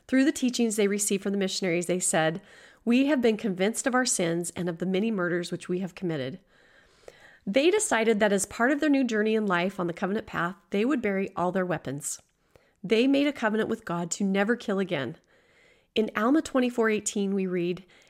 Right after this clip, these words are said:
"And this they did, it being in their view a testimony to God, and also to men that they never would use weapons again for the shedding of man's blood.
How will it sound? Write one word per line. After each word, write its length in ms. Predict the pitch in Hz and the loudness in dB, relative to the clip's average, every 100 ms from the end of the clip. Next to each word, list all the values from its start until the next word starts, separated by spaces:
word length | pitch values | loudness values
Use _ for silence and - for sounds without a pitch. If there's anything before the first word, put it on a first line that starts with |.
| _ | _
"And 280 | - 214 202 | -2 0 2
this 240 | 226 269 - | 2 2 2
they 220 | 294 285 | 2 2
did, 420 | 208 175 175 - | 2 0 0 -2
it 220 | 214 208 | -4 -2
being 260 | 208 220 240 | 0 2 4
in 120 | 247 | 4
their 180 | 240 247 | 4 4
view 340 | 202 180 170 170 | 0 -2 -2 -4
a 80 | 170 | -8
testimony 600 | - 180 - 202 185 180 | -8 -8 -4 -2 -2 -4
to 120 | - | -6
God, 360 | 170 160 165 165 - - - _ | -6 -4 -4 -8 -18 -20 -20 _
and 140 | 226 226 | -2 0
also 320 | 226 285 - 339 | 0 0 0 -2
to 160 | - | 2
men 340 | 247 202 185 175 | 2 2 0 -4
that 140 | - | 0
they 100 | 202 | 0
never 400 | 214 214 214 254 | 2 0 2 0
would 200 | 262 233 | 0 0
use 240 | 240 240 | -2 -2
weapons 280 | 190 185 196 | -4 -2 -2
again 420 | 202 202 165 165 165 _ _ _ _ _ _ | -2 -4 -4 -6 -10 _ _ _ _ _ _
for 100 | 233 | -2
the 100 | 208 | 0
shedding 380 | 202 - 196 208 | 0 0 2 0
of 120 | 202 | 0
man's 280 | 190 175 180 | -2 -2 -6
blood. 440 | 175 165 156 156 | -6 -4 -4 -8